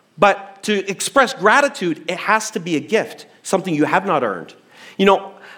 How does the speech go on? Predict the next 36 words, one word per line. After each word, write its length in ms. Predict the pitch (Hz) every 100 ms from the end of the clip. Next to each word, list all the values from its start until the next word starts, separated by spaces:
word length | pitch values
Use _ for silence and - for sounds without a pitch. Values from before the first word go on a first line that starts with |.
| -
uh, 160 | 185 180
many 260 | 202 254 247
of 100 | 196
you 140 | 196
are 120 | 175
not 260 | 156 180 -
in 80 | 202
the 40 |
habit, 460 | - 185 185 147 131
every 180 | 151 170
time 220 | 170 180
you 80 | 170
get 240 | 165 160 170
paid 240 | 170 160
at 180 | 147 151
work, 360 | 147 123 -
to 80 | -
write 240 | 127 139 131
a 40 |
thank 340 | 127 151 147
you 80 | 127
note 240 | 110 107 107
to 100 | 117
your 100 | 107
employer. 500 | 107 120 104 87 73 - _ _ _ _ - - - - - -
"Thank 240 | - 127 131
you 80 |
so 500 | 135 - - 151 151
much 720 | 151 147 135 117 - - - - _ _
for 120 | 120
the 100 | 117
gift 300 | 120 139 -
that 140 | 131
you 100 | 131
gave 380 | 113 123 135 143
me." 300 | 135 104 85